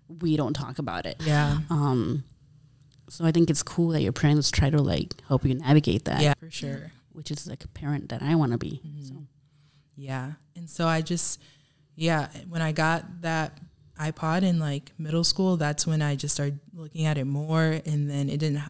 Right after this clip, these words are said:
Speaker 2: I don't know. I don't know. I guess my friend group started to switch when I was in, like, eighth grade.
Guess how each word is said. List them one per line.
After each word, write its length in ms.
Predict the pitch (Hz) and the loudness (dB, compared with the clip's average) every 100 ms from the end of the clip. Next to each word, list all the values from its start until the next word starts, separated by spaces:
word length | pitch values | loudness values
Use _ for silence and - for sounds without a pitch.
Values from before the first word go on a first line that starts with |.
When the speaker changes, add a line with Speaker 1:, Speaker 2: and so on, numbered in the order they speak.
| - | -4
Speaker 2:
I 60 | 175 | -2
don't 200 | 196 160 | 0 2
know. 300 | 156 156 147 _ 165 | 0 0 -4 _ -2
I 40 | |
don't 120 | 220 | 2
know. 240 | 240 180 - _ _ _ _ 170 | 2 0 -4 _ _ _ _ -2
I 20 | |
guess 180 | 214 - | 2 6
my 140 | 269 | 6
friend 440 | - - 165 170 175 | 4 0 2 4 4
group 240 | 202 196 | 2 2
started 260 | - 180 165 | 2 2 2
to 80 | |
switch 480 | 151 - 156 160 - | 2 2 0 0 -2
when 160 | 160 147 | -2 0
I 80 | 147 | 0
was 180 | 143 | 0
in, 140 | 143 143 | 0 0
like, 200 | 135 127 | -2 -6
eighth 300 | 156 143 - | -10 -12 -10
grade. 400 | 143 135 139 160 | -6 -2 0 -2